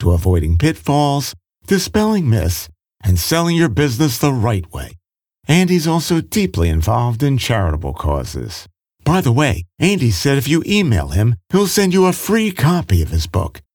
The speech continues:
So be sure to listen to the entire episode to get his email address. Well, you didn't think we'd make it that easy for you, did you?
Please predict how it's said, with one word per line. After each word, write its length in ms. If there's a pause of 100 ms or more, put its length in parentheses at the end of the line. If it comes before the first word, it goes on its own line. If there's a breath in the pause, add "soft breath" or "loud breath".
(120)
So 160
be 120
sure 260
to 80
listen 360
to 120
the 160
entire 600
episode 640 (140)
to 100
get 240
his 160
email 380
address. 540 (360)
Well, 120
you 80
didn't 220
think 220
we'd 140
make 240
it 160
that 460
easy 340
for 240
you, 140
did 280
you? 320